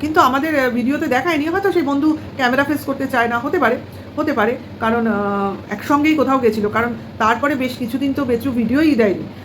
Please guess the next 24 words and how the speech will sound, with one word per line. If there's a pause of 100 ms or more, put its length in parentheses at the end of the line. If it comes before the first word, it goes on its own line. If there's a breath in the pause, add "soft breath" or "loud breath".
তখন
ওই
বন্ধু
আসে
একসাথেই
থাকছিল,
বুঝেছো? (340 loud breath)
আহ,
কাজেই,
আহ,
যাই
হোক, (160)
এই
যে
একটা
বিপদে
পড়েছিল
বেচু, (380 loud breath)
আহ,
সেই
বিপদে
ও
কাউকে
পাশে